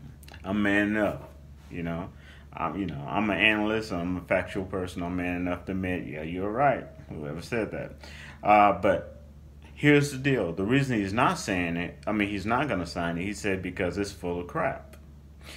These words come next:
And it really is. They gave more money to the, um, military industrial complex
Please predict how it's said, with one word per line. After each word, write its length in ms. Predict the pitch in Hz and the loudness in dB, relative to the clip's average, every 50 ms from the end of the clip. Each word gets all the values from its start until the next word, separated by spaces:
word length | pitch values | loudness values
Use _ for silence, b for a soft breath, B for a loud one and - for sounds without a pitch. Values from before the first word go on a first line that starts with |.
| B B B B B B | B B B B B B
And 440 | - 135 147 151 147 151 151 147 - - - | 6 8 8 8 8 6 2 -2 -8 -6 -4
it 260 | 185 233 254 - - - - - | -2 -2 -2 -4 -10 -16 -12 -4
really 460 | - 139 135 135 131 135 143 151 185 | 0 2 4 4 4 4 2 2 2
is. 360 | 202 180 123 98 95 95 - - B B B - - - - - | 2 2 2 0 0 -2 -6 -12 B B B -20 -20 -18 -2 2
They 180 | 135 147 185 | 4 4 6
gave 260 | 175 165 143 131 120 | 6 6 6 6 4
more 280 | 110 107 110 117 120 131 | 2 0 0 0 0 2
money 400 | 147 147 139 127 120 120 110 110 | 2 2 2 2 2 0 -2 -2
to 440 | 110 - - 117 107 104 104 104 98 | -4 -4 -4 -2 0 0 0 0 -2
the, 320 | 90 101 95 92 92 92 | -2 -2 -2 0 0 0
um, 440 | 82 82 87 87 87 87 85 78 76 73 B B B - - - - | -2 -2 -2 -4 -4 -6 -8 -8 -12 -14 B B B -20 -18 -16 -10
military 960 | 90 98 104 113 123 127 127 127 127 - 135 127 117 113 110 104 90 - - | -6 -4 -2 0 2 2 0 0 0 0 2 2 4 4 2 0 -2 -4 -6
industrial 640 | 98 101 95 101 104 113 113 - - 113 107 104 98 | -6 -4 0 0 0 0 0 -2 -2 -2 -2 -2 -2
complex 1080 | - - - 139 131 123 117 - - 95 82 80 80 - - - - - - - - | -4 -4 -2 0 0 0 -2 -4 -4 -4 -4 -4 -4 -6 -10 -12 -14 -14 -14 -16 -18